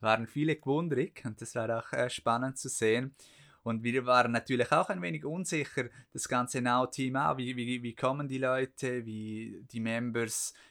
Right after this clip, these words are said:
vom Standortwechsel, ähm, geht es, passt es vielleicht ge-, gewiss nicht mehr, so eine gewisse Unsicherheit. Ähm,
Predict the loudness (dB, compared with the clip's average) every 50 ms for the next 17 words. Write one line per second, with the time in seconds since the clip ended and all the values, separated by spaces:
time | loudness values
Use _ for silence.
0 | _ _ _ -8 -6 -6 -2 0 0 2 2 0 0 2 2 2 0 -2 0 0
1 | 0 0 0 -4 -6 -4 -4 -2 -2 -2 -2 -4 -6 -12 -20 -20 _ _ _ -10
2 | -6 -4 -2 -2 -2 -2 -4 -8 -8 -10 -12 -12 -14 -16 -10 -6 -6 -6 -6 -8
3 | -10 -10 -10 -10 -12 -12 -14 _ -2 -2 -2 -2 -4 -8 -10 -10 -8 -4 -4 -4
4 | -4 -6 -12 _ -8 -6 -6 -2 -2 -2 -2 -2 -4 -4 -4 -2 -2 -2 -2 -2
5 | -4 -8 -10 -8 -6 -4 -2 -2 -2 -2 -2 -4 -6 -10 -12 -18 _ _ _ _
6 | _ _ _ _ _ _ _ -20 -20 -20 _ -6 -4 -2 -2 -2 -2 -2 -2 -2
7 | -2 -2 -4 -6 -6 -6 -6 -4 -4 -2 -2 -2 -2 -2 -4 -8 -4 0 2 2
8 | 2 2 0 -4 -8 -14 -16 -16 _ -20 -20 -20 -20 -20 -20 _ _ _ -20 -20
9 | -20 _ _ _ -4 -4 -2 -2 -4 -6 -8 -10 -10 -12 -14